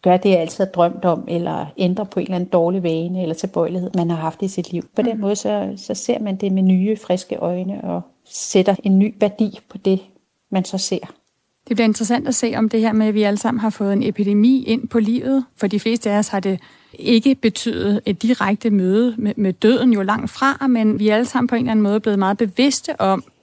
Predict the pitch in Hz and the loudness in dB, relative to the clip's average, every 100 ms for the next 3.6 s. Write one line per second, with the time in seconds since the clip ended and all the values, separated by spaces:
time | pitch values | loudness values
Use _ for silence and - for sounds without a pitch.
0 | - 190 - 233 175 175 226 226 - 190 | -4 -4 0 -2 0 2 0 -2 -2 0
1 | 190 208 220 208 214 233 220 254 226 269 | 0 0 2 0 0 4 4 4 0 0
2 | 240 226 - 196 208 277 202 185 - 208 | 0 -2 -2 -2 -2 0 -2 -2 -2 -4
3 | - 208 220 220 - 202 | -2 -2 0 -2 -2 -4